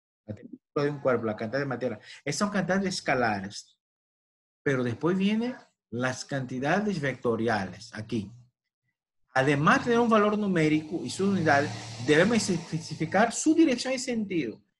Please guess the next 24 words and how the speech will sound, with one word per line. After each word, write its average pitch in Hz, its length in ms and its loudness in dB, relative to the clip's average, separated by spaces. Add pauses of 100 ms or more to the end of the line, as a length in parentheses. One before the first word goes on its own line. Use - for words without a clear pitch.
(200)
Eso 196 220 2
diferencia 196 580 0
un, 196 360 0
un 175 200 -4
vector 196 720 -2
de 139 140 -2
un 165 80 0
escalar. 107 560 -4 (640)
Las 131 360 0
magnitudes 139 560 0
escalares 180 540 0
solo 185 280 0
tienen 208 500 -2 (760)
lo 127 100 -2
que 127 100 -2
llamamos 160 540 -2 (460)
la, 123 260 -2
el 131 160 2
valor 143 580 2 (240)
numérico 190 760 -2
y 143 60 -2
unidad 143 260 2
de 185 80 0
medida 160 520 0